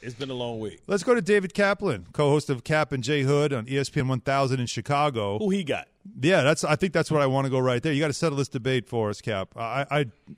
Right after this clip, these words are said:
Speaker 2: you know, I'm saying Michael Jordan because of when he played and the rules and everything else. Most unstoppable offensive talent in the history of the N B A.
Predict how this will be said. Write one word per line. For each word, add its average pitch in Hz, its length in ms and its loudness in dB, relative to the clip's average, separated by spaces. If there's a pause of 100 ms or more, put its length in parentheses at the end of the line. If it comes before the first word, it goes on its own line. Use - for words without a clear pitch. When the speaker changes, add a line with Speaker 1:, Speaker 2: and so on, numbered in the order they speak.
(220)
Speaker 2:
you 156 120 -4
know, 131 160 0
I'm 190 180 4
saying 202 260 6
Michael 160 260 2
Jordan 131 360 0
because 127 320 -2
of 117 320 -4
when 180 220 4
he 220 100 4
played 170 480 -2
and 127 100 -6
the 127 60 -4
rules 170 480 2
and 160 80 -2
everything 160 280 -2
else. 147 220 2 (760)
Most 170 640 4 (140)
unstoppable 190 1200 2
offensive 165 600 -2
talent 151 440 -2
in 123 60 -4
the 131 80 0
history 151 580 0
of 127 140 -2
the 123 160 -6
N 123 140 -6
B 123 200 -6
A. 120 220 -4